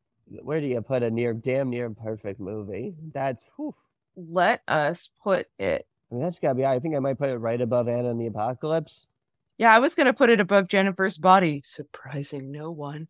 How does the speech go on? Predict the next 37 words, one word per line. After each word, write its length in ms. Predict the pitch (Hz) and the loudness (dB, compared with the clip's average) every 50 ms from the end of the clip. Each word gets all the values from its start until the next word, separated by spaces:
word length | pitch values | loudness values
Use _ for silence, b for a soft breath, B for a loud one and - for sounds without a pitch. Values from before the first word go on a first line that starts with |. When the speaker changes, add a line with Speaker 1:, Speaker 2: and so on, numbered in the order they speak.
| _ | _
Speaker 1:
I, 160 | 143 147 151 165 | 4 6 6 8
I 160 | 147 160 185 | 8 6 8
would 140 | 202 202 196 | 8 8 6
even, 80 | 190 | 8
Speaker 2:
But 100 | 202 202 | 8 8
Speaker 1:
you 60 | 190 185 | 8 8
know, 120 | 190 185 | 8 6
I 120 | 165 170 185 | 6 6 6
might, 200 | 196 208 202 196 | 6 6 4 4
you 80 | 190 180 | 2 2
know, 100 | 180 180 | 0 2
I 120 | 165 170 175 | 4 2 4
might 160 | 185 185 185 | 4 4 4
even 200 | 185 175 175 170 | 4 2 2 0
agree 240 | 160 139 147 156 165 | 0 2 2 2 2
with 160 | 165 139 120 | 2 2 0
you 100 | 131 120 | -2 -2
putting 240 | 107 135 127 123 120 | 0 0 0 0 -2
it 100 | 120 120 | -2 -4
above 260 | 120 113 123 120 117 | 0 0 0 0 0
Jennifer's 460 | 113 123 120 117 113 110 120 113 104 | -2 -4 -4 -4 -6 -8 -8 -8 -6
Body. 500 | 110 117 113 113 113 113 120 120 120 - | -4 -4 -4 -4 -4 -6 -6 -8 -8 -8
Like, 260 | - 123 123 120 113 - | -8 -6 -6 -6 -6 -2
Speaker 2:
Yeah. 360 | - 190 175 160 147 147 147 147 | 2 6 6 8 8 6 4 4
Speaker 1:
it 60 | 131 | 0
is 180 | 123 117 - _ _ _ _ _ _ _ _ _ | -2 -6 -12 _ _ _ _ _ _ _ _ _
su-, 220 | _ - - - 147 147 143 | _ -14 -4 -2 -2 -2 0
like, 260 | 143 143 139 - - _ | -2 -4 -4 -4 -8 _
it's 260 | 143 156 147 127 - | -8 -8 -8 -4 -4
as 220 | 160 151 135 131 - - 101 - _ _ | -4 -4 -4 -6 -12 -18 -20 -20 _ _
perfect 560 | - 143 147 139 - _ _ - 139 120 - | -6 -4 -4 -4 -4 _ _ -10 -10 -8 -8
a 60 | 131 | -10
film 240 | 104 - 127 127 123 | -8 -6 -6 -6 -6
as 100 | 120 110 | -6 -6
I 120 | 117 117 | -6 -8
think 200 | 113 - 123 113 | -8 -10 -12 -12
exists. 580 | - 113 104 104 117 120 117 - - _ _ _ | -12 -12 -10 -8 -8 -8 -8 -10 -14 _ _ _